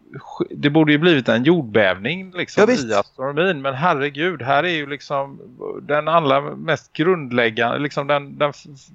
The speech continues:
Speaker 1: det här som vi har baserat allting på. Han, han,
Speaker 2: Astronomia
Speaker 1: det stämmer
Speaker 2: Nova
Speaker 1: inte de
Speaker 2: är, är,
Speaker 1: uppgifterna han
Speaker 2: är
Speaker 1: använder sig av.
Speaker 2: Bibeln, är astronomiska Bibeln.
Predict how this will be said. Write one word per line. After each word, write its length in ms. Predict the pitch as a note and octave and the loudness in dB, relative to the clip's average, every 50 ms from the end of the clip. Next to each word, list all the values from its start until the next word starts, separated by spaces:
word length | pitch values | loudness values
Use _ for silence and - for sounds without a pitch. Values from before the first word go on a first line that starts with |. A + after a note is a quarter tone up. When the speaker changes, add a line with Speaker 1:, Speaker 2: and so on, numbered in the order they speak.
| - - - | -20 -10 -6
Speaker 1:
det 100 | D3+ C#3+ | -2 0
här 180 | D3+ D3 C3+ | 2 2 2
som 200 | A#2+ - D3 C#3 | 2 0 -4 -2
vi 80 | C3 C3 | 0 0
har 100 | C3 C3 | 0 2
baserat 460 | C3+ C#3 B2+ - D#3+ C#3+ C3 C3+ C3 | 2 0 2 2 2 4 4 4 4
allting 320 | D3 D3+ E3 E3+ - E3 C#3+ | 4 2 2 2 -2 -8 -6
på. 180 | - B2 A#2+ | -4 -2 0
Han, 280 | A2+ C3+ C3 B2 A#2+ A#2+ | 0 0 0 -2 -4 -8
han, 340 | B2 C3 C3 B2+ B2+ B2 B2 _ _ - - - - - - B2+ C#3 | -6 -4 -4 -4 -4 -8 -14 _ _ -20 -20 -20 -18 -4 0 0 0
Speaker 2:
Astronomia 360 | D3+ - - E3+ F#3 G#3 A3 G#3+ | 0 0 0 2 4 4 6 6
Speaker 1:
det 80 | G#3+ | 6
stämmer 120 | F#3 - E3 | 6 6 6
Speaker 2:
Nova 160 | F#3+ G#3 A#3+ | 6 6 6
Speaker 1:
inte 140 | C#4 C4 A#3 A3 A3 D#3 D3+ | 6 4 4 6 6 6 4
de 60 | G3+ | 4
Speaker 2:
är, 60 | G3 | 2
är, 40 | D#3 | 2
Speaker 1:
uppgifterna 320 | D#3+ D#3 - - - D#3 | 0 0 -2 -4 -2 0
han 120 | D#3 D#3+ F3 | 0 2 2
Speaker 2:
är 40 | F#3 F#3 C#3+ | 2 2 0
Speaker 1:
använder 240 | - B2+ C3 E3 - | -2 -2 -4 -4 -4
sig 160 | C4 C4 A#3+ | 0 2 4
av. 80 | E3 | 6
Speaker 2:
Bibeln, 240 | A3 A#3+ A3+ E3+ - - - - - _ | 6 6 6 4 0 -4 -10 -18 -20 _
är 340 | - C#3 D3 D3+ - D3 E3 | -2 0 2 2 2 0 -2
astronomiska 640 | E3 - - F3+ E3 F3 C#3+ A#2+ A#2 A2+ - - F3 E3 - F#3 F3 _ | -2 -2 -6 -4 0 0 0 0 0 -4 -6 -8 -10 -10 -12 -14 -12 _
Bibeln. 640 | C#3 C#3 B2+ B2 A#2 A#2+ G#3+ A#3+ A#3+ A3 C#3+ E2 | -4 -2 0 0 2 4 6 6 6 4 0 -2